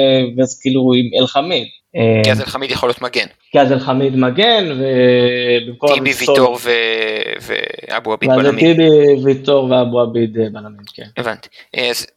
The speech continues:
Speaker 2: אני משחק עם אותם שחקנים שלך, אבל פשוט בארבע שלוש שלוש, אם אני אתה. אה, אה, מכבי חיפה, אני מאמין, מאמין, מקווה, וקשה לי, אתה יודע, קשה לראות ש-, שהוא לא עולה עם, אה, אלפונס מגן ימני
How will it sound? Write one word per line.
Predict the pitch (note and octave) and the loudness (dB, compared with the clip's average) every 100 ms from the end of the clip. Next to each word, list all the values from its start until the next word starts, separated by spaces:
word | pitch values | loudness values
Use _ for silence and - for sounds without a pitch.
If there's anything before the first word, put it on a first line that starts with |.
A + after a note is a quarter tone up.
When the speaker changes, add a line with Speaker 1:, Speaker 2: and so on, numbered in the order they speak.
| _ _ - | _ _ -10
Speaker 2:
אני | C#3+ C3+ C3+ B2+ | -6 -2 -2 -4
משחק | G2 - C#3+ D3 | -6 -6 -6 -4
עם | |
אותם | C3+ C#3+ | -4 -6
שחקנים | C#3 - C#3 C#3 | -8 -8 -6 -4
שלך, | D3 - | -4 -2
אבל | D#3+ A#2 - | -4 -4 -8
פשוט | - B2 | -8 -4
בארבע | A2+ A2+ A#2 | -4 -4 -4
שלוש | - A2+ A#2 | -6 -4 -4
שלוש, | A#2 A#2 G#2+ - | -2 -2 -2 -4
אם | A#2+ | -4
אני | A#2 A2+ | -4 -6
אתה. | - B2+ E3 - _ - | -4 -4 -4 -8 _ -6
אה, | B2+ C3 C3 C3 C3 C3 C3 C3 _ _ - | 0 2 2 2 2 0 -4 -10 _ _ -10
אה, | B2 A#2+ A#2 A2 - | -6 -6 -8 -10 -8
מכבי | - C#3 | -6 -4
חיפה, | C3 B2 B2 | -4 -2 -4
אני | A#2 | -6
מאמין, | A2+ A2 A2+ A2+ A2+ A2+ - - B2 | -4 -4 -4 -6 -6 -10 -14 -12 -6
מאמין, | A2+ D#3 F#3 | -4 -4 -4
מקווה, | D3 C#3 A#2+ C3+ C#3+ B2+ | -4 -6 -4 -2 -2 -2
וקשה | B2 A#2+ A#2 A#2+ - - - D3 | -4 -2 -2 -4 -4 -2 0 -2
לי, | - _ _ | -6 _ _
אתה | A2 | -8
יודע, | G2 | -6
קשה | - - | -4 -2
לראות | B2 C3 C3 | -2 0 -2
ש-, | - A#2+ A2+ | -2 0 0
שהוא | G#2+ A#2+ | 0 0
לא | A#2+ | 2
עולה | C3+ A#2+ | 0 -2
עם, | A2 G#2+ | -4 -8
אה, | G#2+ | -8
אלפונס | - A#2+ - | -6 -6 -6
מגן | B2 A#2+ | -6 -6
ימני | A#2+ A#2 A#2 A#2+ | -6 -6 -4 -6